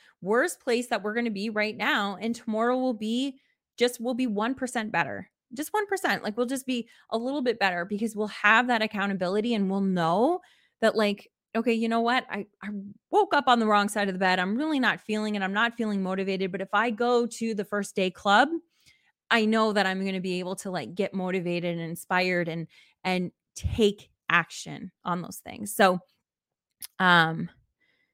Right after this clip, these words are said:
there we go. We need to, okay.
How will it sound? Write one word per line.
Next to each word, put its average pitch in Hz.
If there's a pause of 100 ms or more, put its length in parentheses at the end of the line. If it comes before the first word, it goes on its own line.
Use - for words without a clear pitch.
(320)
there 196
we 185
go. 247
We 220
need 202
to, 190 (1300)
okay. 175